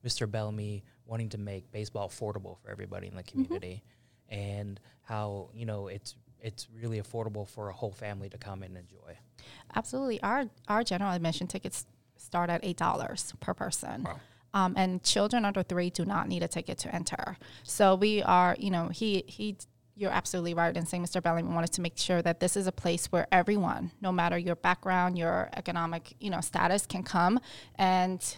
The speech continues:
Speaker 2: connect, be a community, be united, and have a outing, a family-friendly, fun outing.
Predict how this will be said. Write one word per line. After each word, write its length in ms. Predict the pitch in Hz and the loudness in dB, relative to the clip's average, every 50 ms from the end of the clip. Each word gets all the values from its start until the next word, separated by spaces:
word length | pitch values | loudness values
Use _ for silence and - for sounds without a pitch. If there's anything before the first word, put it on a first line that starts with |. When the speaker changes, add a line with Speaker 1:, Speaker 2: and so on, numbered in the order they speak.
| - - - | -12 -12 -4
Speaker 2:
connect, 600 | - 214 190 185 202 214 - - - - - - | 0 2 6 10 10 10 10 8 2 -6 -8 -4
be 160 | 196 190 190 | -2 0 0
a 60 | 196 | 0
community, 640 | - - 180 175 175 170 175 175 175 170 170 170 - - - | 0 0 -2 0 0 0 0 0 2 2 0 0 -2 -4 -6
be 80 | 190 | -4
united, 680 | 185 185 190 185 185 165 160 160 160 170 170 165 170 165 - - - - - - - | -2 0 2 2 4 4 4 4 4 6 6 4 4 2 -2 -10 -18 -20 -20 -6 0
and 320 | - 190 180 175 175 170 | 2 4 4 4 2 0
have 320 | - - 165 160 165 180 185 | 2 2 4 4 4 4 4
a 240 | 175 175 175 175 175 - _ _ _ _ - | 4 4 4 4 0 -4 _ _ _ _ 4
outing, 380 | 190 180 180 175 180 175 165 - | 6 6 6 6 4 0 0 2
a 140 | - 190 180 | 2 2 2
family-friendly, 720 | - - 170 170 175 175 - - 170 165 170 170 175 175 | 2 0 -2 0 0 -2 -2 -2 -2 -2 0 0 -2 -4
fun 340 | - - - - 170 170 175 | -4 -2 2 2 2 4 4
outing. 360 | 185 190 196 - - 175 | 2 2 2 2 0 -2